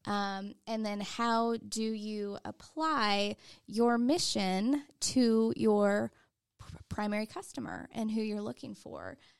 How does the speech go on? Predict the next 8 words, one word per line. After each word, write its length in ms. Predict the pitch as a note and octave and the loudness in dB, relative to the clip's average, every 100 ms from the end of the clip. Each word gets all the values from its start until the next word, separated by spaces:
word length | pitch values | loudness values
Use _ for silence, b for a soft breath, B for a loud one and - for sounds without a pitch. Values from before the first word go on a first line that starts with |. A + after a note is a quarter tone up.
| b | b
Um, 300 | G#3 G3+ G3+ | -2 0 0
so 200 | G3+ G#3+ G#3+ | 0 -2 2
I'll 180 | G#3+ A#3 | 2 2
be 140 | B3+ | 0
sharing 440 | - A3+ G#3+ G3+ | 0 0 0 -2
tips 600 | G3+ C#4+ C#4+ - - - - | -2 2 0 0 -8 -8 -2
on 320 | G3+ F#3+ F#3+ | 0 0 0
branding, 720 | G#3+ A#3 B3+ B3+ B3+ B3 B3+ | 0 2 2 2 2 0 -2